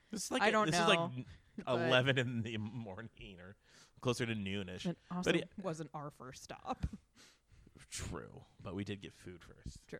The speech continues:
Speaker 2: And we had one beer before that.
Speaker 1: Mm-hmm. And walked to the beach. It was nice again. Anyway, <laughs> so yeah, he, uh, starts yelling at the manager and, like, "I need to pay," and, like, blah, blah, blah. And then he kinda looks over for, like, us to see if we agree with him. And I'm not gonna repeat what I said, but I said something to him.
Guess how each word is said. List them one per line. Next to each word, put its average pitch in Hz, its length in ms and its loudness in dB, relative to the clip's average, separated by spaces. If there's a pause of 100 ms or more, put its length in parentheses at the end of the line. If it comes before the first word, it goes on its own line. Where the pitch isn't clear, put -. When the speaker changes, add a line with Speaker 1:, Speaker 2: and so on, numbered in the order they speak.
(540)
Speaker 2:
And 170 100 -2
we 180 100 4
had 170 120 2 (160)
one 165 200 0
beer 135 220 -10
before 147 300 -14
that. 147 260 -10 (160)
Speaker 1:
Mm-hmm. 190 120 -10 (260)
And 175 120 4
walked 196 160 2
to - 60 -14
the 190 60 -4
beach. 160 220 2
It - 20 4
was 113 120 2
nice 117 180 0
again. 95 160 -4 (280)
Anyway, 180 260 8
<laughs> - 0 -
so 160 140 8
yeah, 135 300 4
he, 147 240 2
uh, 120 140 6 (240)
starts 175 220 -2
yelling 170 200 6
at 175 120 6
the 170 60 -2
manager 120 460 4
and, 110 140 2
like, 101 200 2
"I 139 100 4
need 147 100 12
to 123 60 6
pay," 120 280 8
and, 98 180 0
like, 95 180 -6
blah, 120 180 2
blah, 110 160 6
blah. 92 300 -2 (440)
And 120 160 0
then 120 160 6
he 131 120 2
kinda 175 180 4
looks 165 240 6
over 175 200 6
for, 135 300 2
like, 110 200 -2 (100)
us 123 240 6
to 120 120 -2
see - 160 -2
if 107 120 -2
we 110 120 2
agree 104 280 0
with 120 100 2
him. 160 280 2 (520)
And 123 100 4
I'm 139 80 6
not 143 120 4
gonna 139 80 2
repeat 135 220 2
what 117 120 2
I 110 80 4
said, 101 220 -2
but 104 80 -4
I 104 80 -4
said - 180 -16
something 92 280 -18
to - 100 -12
him. 98 180 -10